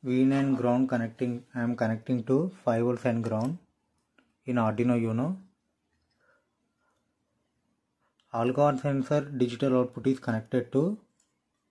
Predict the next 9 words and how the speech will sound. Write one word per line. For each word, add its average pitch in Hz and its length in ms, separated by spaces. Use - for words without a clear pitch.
D 120 180
nine. 139 400
Now 120 100
I 127 100
am 131 100
connecting 123 580
L 117 140
E 120 100
D. 165 280